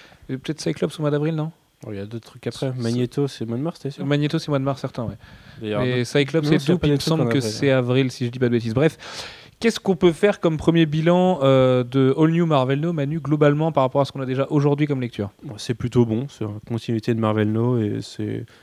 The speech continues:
Speaker 2: ça, ça lance de nouvelles choses qui sont plutôt bonnes. Pas transcendantes, mais plutôt bonnes, euh.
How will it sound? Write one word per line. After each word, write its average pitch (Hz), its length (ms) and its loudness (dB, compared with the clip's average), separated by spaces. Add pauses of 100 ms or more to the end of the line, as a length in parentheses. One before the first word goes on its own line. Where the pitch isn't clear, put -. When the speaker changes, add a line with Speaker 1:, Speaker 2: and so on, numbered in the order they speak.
(120)
Speaker 2:
ça, 104 480 -8
ça 113 160 -4
lance 123 240 2
de 120 100 4
nouvelles 117 220 2
choses 139 180 -6
qui - 80 -20
sont 110 100 -10
plutôt 123 280 -4
bonnes. 113 240 -4 (420)
Pas 120 120 2
transcendantes, 117 540 -6
mais 110 140 -2
plutôt - 260 -8
bonnes, 107 360 -6
euh. 113 40 -8